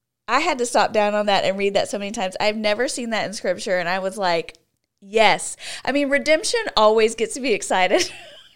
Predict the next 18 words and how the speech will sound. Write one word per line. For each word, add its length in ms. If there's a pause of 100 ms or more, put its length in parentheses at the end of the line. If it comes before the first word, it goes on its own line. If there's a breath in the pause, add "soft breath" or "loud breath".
<laughs> 520
right? 340
You 100
know, 140
when 140
you 120
see 220
Jesus, 440
like, 300
undo 640
this 200
bad 460
that 100
has 220
been 240
done, 420
you 120
know, 340